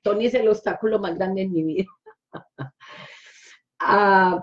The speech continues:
Tony hizo la conferencia y es tu hija en este momento, exactamente. Em, y me acordé de ese muchacho que iba y cantaba tan lindo a la iglesia, ¡ay! Y casi se le bajaba, y yo decía,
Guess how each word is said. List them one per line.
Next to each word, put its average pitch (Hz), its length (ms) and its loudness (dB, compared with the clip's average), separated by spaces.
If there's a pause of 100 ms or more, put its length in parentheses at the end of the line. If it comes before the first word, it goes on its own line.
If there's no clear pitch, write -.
Tony 262 460 4
hizo 277 160 2
la 233 160 2
conferencia 240 960 2
y 208 160 4
es 202 240 0
tu 233 100 -2
hija 240 560 -2
en 190 140 -2
este 190 260 -2
momento, 165 640 -2
exactamente. 180 1040 -2 (360)
Em, 240 460 6 (800)
y 285 140 4
me 294 100 6
acordé 240 680 4 (300)
de 240 200 6
ese 285 160 6
muchacho 277 500 0
que 269 140 4
iba 269 180 4
y 330 60 4
cantaba 262 500 -4
tan 311 160 -2
lindo 226 280 -4
a 285 40 -4
la 285 80 -2
iglesia, 262 420 2
¡ay! 339 1300 6 (220)
Y 294 240 -6
casi 269 320 2
se 302 160 4
le 214 180 2
bajaba, 262 540 4
y 208 80 -6
yo 175 100 0
decía, 202 400 -2